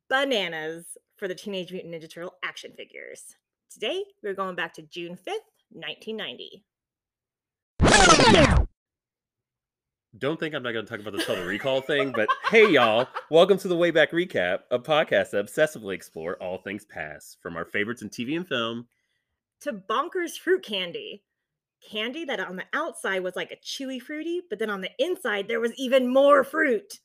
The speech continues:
Speaker 1: The commercials always had a giant fruit crashing through the ceiling, and old people were, like, laughing and being destroyed by the fruit at the same time.
Speaker 2: Yeah, kind of. Yeah, they, they were just, like,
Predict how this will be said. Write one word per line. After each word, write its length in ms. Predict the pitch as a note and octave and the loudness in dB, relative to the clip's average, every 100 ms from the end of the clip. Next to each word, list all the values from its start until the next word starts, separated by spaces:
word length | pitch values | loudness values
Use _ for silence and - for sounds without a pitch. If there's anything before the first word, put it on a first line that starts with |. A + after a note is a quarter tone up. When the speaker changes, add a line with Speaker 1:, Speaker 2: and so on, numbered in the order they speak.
| _ _ _ - | _ _ _ -14
Speaker 1:
The 60 | G#3 | -10
commercials 520 | A#3+ A#3 B3+ D4+ B3+ - | -6 -2 -2 -4 -10 -10
always 240 | - A3 A#3+ | -2 -2 -2
had 140 | A3+ | -4
a 100 | E3+ | -8
giant 560 | E3 F3 G#3+ A#3 A#3 G#3+ | -6 -2 -2 -2 -6 -8
fruit 280 | A#3 C#4 - _ | -8 -8 -12 _
crashing 600 | - - A3 A3+ D4 B3+ | -12 -2 -2 -2 -4 -8
through 140 | B3+ | -6
the 120 | B3 B3 | -8 -8
ceiling, 440 | B3+ C4+ D4 D#4+ - D4 | -8 -8 -10 -12 -14 -12
and 140 | C#4 - | -10 -8
old 200 | A3 A3 | -8 -8
people 360 | B3 B3 A#3 | -6 -2 -2
were, 100 | G3 | -2
like, 160 | F#3+ D#3+ | -4 -6
laughing 580 | D#3+ F3 A3+ D#4 D#4+ D4+ | -4 -4 -4 -8 -10 -10
and 360 | F3 E3 E3 _ _ _ - | -10 -14 -18 _ _ _ -6
being 200 | G#3 G#3 | -4 -2
destroyed 460 | F#3+ F3+ F3+ A#3 G#3+ | -4 -6 -2 -2 -2
by 220 | E3+ G3 | -4 -4
the 80 | G3+ | -4
fruit 240 | A#3+ C4 | -6 -6
at 140 | - F#3 | -8 -8
the 80 | A3+ | -6
same 220 | G3+ G#3+ | -8 -6
time. 260 | A3 C#4+ G4 _ _ _ - | -8 -8 -12 _ _ _ -4
Speaker 2:
Yeah, 160 | B3+ A#3+ | 0 2
kind 240 | F3 C#3 | 2 2
of. 140 | A#2 - _ _ _ _ _ _ _ | 0 -6 _ _ _ _ _ _ _
Yeah, 240 | C#3+ D#3+ C3 | 2 2 0
they, 200 | A#2 A#2+ | 2 4
they 420 | C#3+ C#3 E3 C3+ C#3+ | 2 0 2 4 6
were 140 | C#3+ | 6
just, 320 | B2+ C3+ - | 4 -8 -2
like, 240 | C#3 A2 | -2 -2